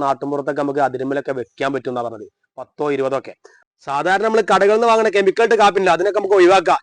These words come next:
ഇങ്ങനത്തെ കാപ്പിനെ വെച്ച് കഴിഞ്ഞാൽ മാവും പ്ലാവും കവുങ്ങൊക്കെ വെക്കുന്നുണ്ടല്ലോ, അതിന്റെയൊക്കെ ഗ്യാപ്പിൽ നമുക്ക് എന്ത് ചെയ്യാൻ പറ്റും? ഈ കാപ്പിനെ കൃഷി ചെയ്യാം അല്ലെ? ഇദ്ദേഹത്തിന്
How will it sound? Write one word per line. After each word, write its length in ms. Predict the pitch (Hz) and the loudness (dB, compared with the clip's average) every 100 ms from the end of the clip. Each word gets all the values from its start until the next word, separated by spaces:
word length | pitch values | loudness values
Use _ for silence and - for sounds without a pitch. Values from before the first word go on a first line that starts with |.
| 156 | -4
ഇങ്ങനത്തെ 260 | 165 196 185 | -2 -2 2
കാപ്പിനെ 360 | 175 185 208 233 | 2 4 4 4
വെച്ച് 140 | 196 220 | 4 2
കഴിഞ്ഞാൽ 240 | 208 190 156 180 | 4 2 2 4
മാവും 280 | 175 202 196 | 4 4 2
പ്ലാവും 340 | 175 170 196 202 | 4 4 4 4
കവുങ്ങൊക്കെ 320 | 175 170 196 214 | 4 2 2 0
വെക്കുന്നുണ്ടല്ലോ, 320 | 202 202 170 - - _ 131 | 0 2 2 0 -14 _ -4
അതിന്റെയൊക്കെ 440 | 147 196 220 226 208 165 | -2 0 -2 0 -2 0
ഗ്യാപ്പിൽ 460 | 175 185 226 254 254 226 | 2 4 4 2 4 4
നമുക്ക് 240 | 226 208 | 2 0
എന്ത് 120 | 220 240 | 0 0
ചെയ്യാൻ 200 | 226 233 226 | 4 4 2
പറ്റും? 200 | 233 208 196 | 0 -2 -2
ഈ 40 | 247 | 2
കാപ്പിനെ 380 | 196 196 - 240 196 | 4 6 4 2 0
കൃഷി 160 | 185 | 2
ചെയ്യാം 240 | 226 170 113 _ - | 4 4 2 _ 0
അല്ലെ? 160 | 233 190 - - 269 | 4 4 2 -8 -4
ഇദ്ദേഹത്തിന് 400 | 208 247 254 269 | 2 2 2 2